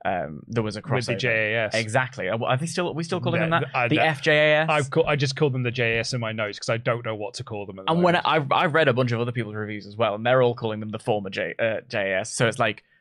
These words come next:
Speaker 1: we needed a, a name for this collective of
Speaker 2: For
Speaker 1: people.
Speaker 2: jas.
Speaker 1: So until then, they're jas.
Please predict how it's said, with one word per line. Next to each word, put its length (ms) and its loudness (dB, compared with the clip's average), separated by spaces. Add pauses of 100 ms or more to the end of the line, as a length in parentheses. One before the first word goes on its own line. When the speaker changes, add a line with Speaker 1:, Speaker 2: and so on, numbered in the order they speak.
(180)
Speaker 1:
we 140 4
needed 300 6 (200)
a, 40 0
a 20 2
name 300 2
for 100 0
this 160 0
collective 380 0
of 80 -6
Speaker 2:
For 80 -12
Speaker 1:
people. 80 2
Speaker 2:
jas. 440 0 (120)
Speaker 1:
So 140 4
until 260 4
then, 180 2 (260)
they're 120 4
jas. 400 -2